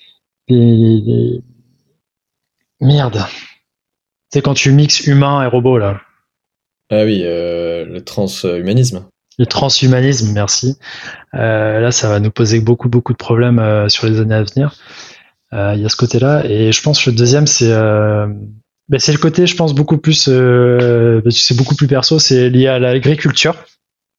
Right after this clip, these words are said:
Speaker 2: Mhm.
Speaker 1: Parce que ça me désole qu'en France, on est, euh, on tue nos paysans et que, euh, et que, tu vois, on est quand même un des plus beaux pays, euh, point de vue agriculture, et on l'a toujours été. Et le truc, c'est que là, euh, c'est une vraie merde et je comprends pas pourquoi.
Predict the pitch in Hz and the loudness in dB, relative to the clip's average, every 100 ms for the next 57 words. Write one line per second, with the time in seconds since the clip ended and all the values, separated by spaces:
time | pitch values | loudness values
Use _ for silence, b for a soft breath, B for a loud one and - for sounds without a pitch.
0 | _ 98 98 117 - 143 139 - 131 123 | _ -14 -10 -8 -4 -4 -2 0 0 2
1 | 127 143 147 127 123 143 139 - 117 98 | 2 0 0 -2 -2 0 -2 0 0 -2
2 | 110 - B B B B B B B 127 | -6 -12 B B B B B B B -2
3 | 123 - 143 131 135 127 120 127 131 127 | 0 0 0 0 2 2 2 2 2 0
4 | 117 - 117 110 107 110 110 113 123 - | -2 -4 -2 0 0 0 -2 -2 -6 -10
5 | B B B B B _ - 117 - - | B B B B B _ -8 -8 -6 -4
6 | 110 - 120 110 107 113 110 107 107 - | -4 -2 -2 0 -2 0 0 0 -4 -4
7 | 120 120 - 120 123 123 110 104 104 101 | 0 0 2 2 4 4 2 0 -2 -4
8 | 113 104 107 107 107 - - - 120 110 | -6 -6 -4 -4 -4 -8 -10 -6 -4 -4
9 | 104 104 - 117 110 104 - 127 117 - | -6 -6 -2 0 0 0 0 2 2 -2
10 | 120 - 104 123 117 104 101 104 107 110 | -4 -4 -4 -2 0 0 -2 -4 -4 -6
11 | 113 117 - 120 113 107 110 117 117 135 | -8 -6 -4 0 0 0 0 0 0 0
12 | 135 120 113 117 123 123 123 - 123 120 | 0 0 2 2 2 2 0 0 -2 -2
13 | 117 - 110 | -6 -6 -8